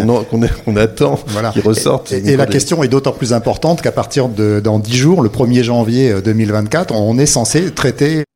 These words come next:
Speaker 2: les biodéchets.
Speaker 1: Voilà.
Speaker 2: Euh, voilà. C'est-à-dire que les collectivités locales ont obligation de, d'apporter des solutions, euh,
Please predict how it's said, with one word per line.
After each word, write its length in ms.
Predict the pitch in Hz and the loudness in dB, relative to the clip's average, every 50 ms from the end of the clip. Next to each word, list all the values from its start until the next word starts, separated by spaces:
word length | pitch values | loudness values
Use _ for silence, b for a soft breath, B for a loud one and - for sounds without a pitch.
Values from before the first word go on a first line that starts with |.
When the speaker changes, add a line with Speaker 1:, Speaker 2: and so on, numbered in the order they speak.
| _ _ - | _ _ -6
Speaker 2:
les 80 | 113 | -4
biodéchets. 500 | 110 113 120 117 107 110 107 - 160 180 175 B B B B B B B B B | -2 0 0 0 0 0 -2 -2 -4 -4 -6 B B B B B B B B B
Speaker 1:
Voilà. 260 | - 113 113 110 98 98 | -2 0 2 2 2 0
Speaker 2:
Euh, 60 | 98 | -2
voilà. 320 | 104 120 139 139 110 104 | -2 -2 -2 -2 -2 -2
C'est-à-dire 240 | 101 - 120 123 120 | -2 0 0 0 0
que 100 | - 127 | 0 0
les 140 | 117 117 113 | 0 0 2
collectivités 680 | 143 135 131 127 - 135 113 120 - 127 120 120 110 | 2 2 2 2 0 0 0 0 2 2 2 2 2
locales 360 | 104 104 104 - 147 156 151 | 2 0 0 0 0 0 2
ont 140 | 120 113 110 - | 0 0 0 0
obligation 480 | 131 113 120 110 110 110 107 - 147 156 | 0 0 0 0 0 0 0 0 0 0
de, 300 | 143 117 113 113 113 110 | 2 2 2 2 2 2
d'apporter 440 | 104 107 - - - - 139 143 139 | 0 0 -2 -2 -2 0 0 0 0
des 260 | 107 104 101 101 98 | 0 -2 -2 -2 -2
solutions, 680 | - 127 104 101 101 - - 131 131 131 120 104 | -2 -2 -2 -2 -2 -2 -2 -2 0 0 -2 -2
euh, 40 | 101 | -4